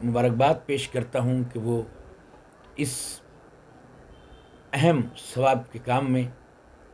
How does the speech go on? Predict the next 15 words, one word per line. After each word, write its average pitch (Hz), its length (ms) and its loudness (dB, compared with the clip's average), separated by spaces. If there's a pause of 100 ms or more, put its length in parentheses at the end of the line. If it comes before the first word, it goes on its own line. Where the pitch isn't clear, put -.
(580)
एक 123 160 -4
साथ - 1500 -2
लगकर 123 520 0 (800)
दामे 139 360 4 (120)
दिरहमे 135 480 2
सुखने 147 580 -2 (1200)
कफनाकर 123 600 0 (800)
दफनाकर 120 680 -2 (680)
जो 110 140 -2
सवाब 127 540 4 (240)
हासिल 127 300 -4
करते 123 340 -4
हैं 131 240 -4
कि 123 200 0
यकीनन 131 420 -2